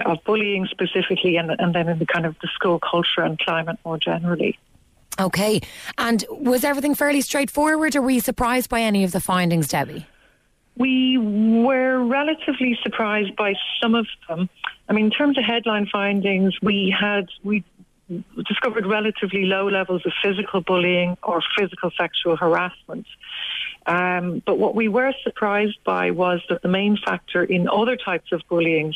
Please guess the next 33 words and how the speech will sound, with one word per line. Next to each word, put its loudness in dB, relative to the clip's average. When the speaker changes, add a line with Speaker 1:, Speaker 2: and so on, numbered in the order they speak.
Speaker 1:
so 2
being -2
called 0
hurtful 0
names, 0
having 0
been 2
rumours 2
spread 0
about 0
you, 2
or 2
being 0
excluded -2
deliberately, -2
um, 0
from -2
friend 0
groups 0
in 2
all 2
of -6
the -6
three -2
schools, 2
was -2
body 0
shape 0
or 2
size. 0
So 0
that -2
was, 0